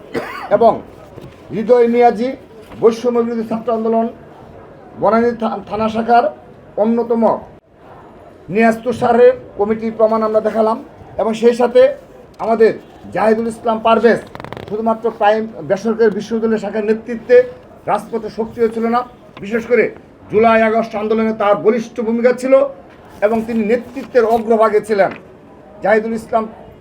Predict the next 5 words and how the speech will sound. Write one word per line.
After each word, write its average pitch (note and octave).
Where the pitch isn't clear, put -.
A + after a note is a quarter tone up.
পারভেজ A#3+
নেতৃত্বের A#3+
অর-, A#3+
অগ্রভাগে A3+
ছিলেন B3